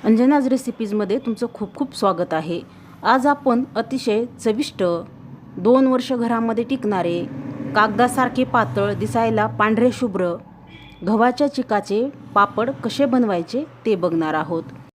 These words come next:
गहू भिजवल्यापासून ते गव्हाच्या चिकाचे पापड तयार होईपर्यंतची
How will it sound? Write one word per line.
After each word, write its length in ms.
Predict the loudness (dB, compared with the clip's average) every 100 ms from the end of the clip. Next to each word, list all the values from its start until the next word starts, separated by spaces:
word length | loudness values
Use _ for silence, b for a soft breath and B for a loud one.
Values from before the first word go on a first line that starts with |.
| _ _ -20 -20 -2
गहू 180 | 4 6
भिजवल्यापासून 800 | 6 4 4 2 2 0 0 -4
ते 220 | -2 -4
गव्हाच्या 480 | 0 2 2 0 -4
चिकाचे 360 | -2 -2 -2 0
पापड 380 | 2 2 0 0
तयार 200 | 2 2
होईपर्यंतची 840 | 2 0 0 0 0 0 0 -4